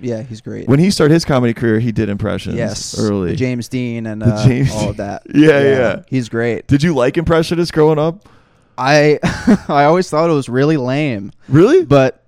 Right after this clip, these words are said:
Speaker 1: also really cool. Kinda like beatboxing. Like,
Speaker 2: Okay.
Speaker 1: beatboxing is really cool, but it's also, like, it's kinda lame.
Speaker 2: Yeah.
Speaker 1: Somehow. I don't know. It's both.
Speaker 2: Yeah.
Speaker 1: But I, I knew that, like,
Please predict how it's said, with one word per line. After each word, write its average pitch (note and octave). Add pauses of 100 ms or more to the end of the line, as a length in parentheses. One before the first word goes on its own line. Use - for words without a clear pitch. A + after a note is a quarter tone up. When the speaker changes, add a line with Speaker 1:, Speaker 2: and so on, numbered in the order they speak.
(220)
Speaker 1:
also C3+
really B2
cool. A#2
Kinda F#3
like E3+
beatboxing. - (540)
Like, D#3+
Speaker 2:
Okay. D#3+
Speaker 1:
beatboxing F3
is D3
really D#3
cool, D3+
but C#3+
it's C3+
also, C#3
like, A2+ (260)
it's -
kinda F#2+
lame. F2 (100)
Speaker 2:
Yeah. A2+
Speaker 1:
Somehow. B2+
I C3+
don't D#3+
know. C3+
It's A2
both. A#2
Speaker 2:
Yeah. A#2+
Speaker 1:
But C#3+ (120)
I, C#3+
I D3+
knew F3+
that, E3
like, C3